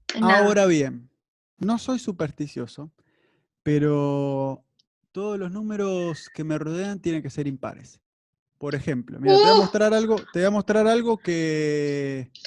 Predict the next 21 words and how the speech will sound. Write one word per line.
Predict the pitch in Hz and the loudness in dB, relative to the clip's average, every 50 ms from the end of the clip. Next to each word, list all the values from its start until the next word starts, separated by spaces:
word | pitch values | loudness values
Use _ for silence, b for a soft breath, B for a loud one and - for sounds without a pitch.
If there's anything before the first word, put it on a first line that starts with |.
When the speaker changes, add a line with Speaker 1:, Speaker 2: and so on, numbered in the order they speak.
| - - - - | -16 -16 -10 -6
Speaker 2:
grafica | 147 151 160 151 - - 220 202 - | -2 0 0 0 0 -2 0 2 4
Speaker 1:
Ahí | 277 302 | 4 6
viene, | 320 339 339 339 339 320 311 | 6 6 6 6 4 4 4
Speaker 2:
lo | 156 - | 2 4
Speaker 1:
ahí | 294 302 | 4 4
viene | 320 339 349 349 349 339 311 | 4 4 6 6 6 6 6
John, | 294 294 285 277 262 262 - _ - | 4 4 4 2 0 -2 -2 _ 0
ahí | 254 269 | 2 4
viene | 294 311 320 311 294 285 269 | 4 6 6 6 6 6 4
John. | 254 240 226 214 - _ _ _ _ _ _ _ _ _ | 4 2 0 -4 -6 _ _ _ _ _ _ _ _ _
Speaker 2:
Pará, | - 156 165 175 160 - | -4 -2 0 0 0 0
te | - | 0
voy | 160 185 | 0 0
a | |
mostrar | 208 214 214 - 220 226 | 2 0 0 0 2 2
algo | 233 233 | 2 2
que | 220 196 185 | 2 2 2
grafica | 170 160 160 151 - 202 190 208 202 196 180 | 2 2 0 0 -2 -2 -2 0 0 0 0
lo | - 170 170 | -2 -4 -4
que | 156 208 208 | -2 0 0
digo. | 220 226 214 220 226 214 | 0 2 2 2 0 0